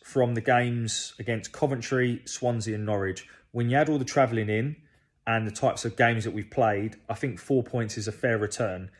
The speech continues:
How we've got those four points is probably not how we all predicted it. Um, well, maybe we would in terms of the results,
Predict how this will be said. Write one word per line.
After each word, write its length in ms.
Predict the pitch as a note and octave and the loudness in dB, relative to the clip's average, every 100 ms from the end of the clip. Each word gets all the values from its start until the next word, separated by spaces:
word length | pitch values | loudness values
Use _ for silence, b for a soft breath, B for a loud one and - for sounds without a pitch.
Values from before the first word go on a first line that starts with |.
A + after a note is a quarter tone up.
| b b | b b
How 160 | D3 D3+ | 2 4
we've 240 | C3+ G2 | 4 4
got 180 | E3 - | 2 4
those 200 | A#2 - | 0 -2
four 200 | A#2 G#2+ | -2 -4
points 360 | - A#2+ A#2 | -2 -4 -4
is 80 | A2+ | -8
probably 260 | - B2+ A2+ | -4 -2 0
not 140 | G#2+ | -2
how 100 | A2+ | -2
we 160 | G#2+ A2 | 0 0
all 260 | G#2+ A2 | 2 0
predicted 520 | G#2+ A2+ A#2 - A2+ G2+ | -2 -4 -4 -4 -6 -2
it. 240 | C#3+ - b b b _ | -2 -4 b b b _
Um, 380 | A2 A2 A2 G#2 | 2 2 0 -2
well, 100 | - | 0
maybe 280 | E3 F3+ D#3 | 4 6 6
we 160 | C#3 B2+ | 4 6
would 360 | C3 A#2 G#2 | 6 6 4
in 140 | - A2+ | -2 -4
terms 280 | C3 A2+ A2+ | -2 0 -2
of 60 | |
the 60 | G#2+ | 0
results, 680 | G#2+ A#2 G2 A#2+ - - | 2 4 2 0 -6 -8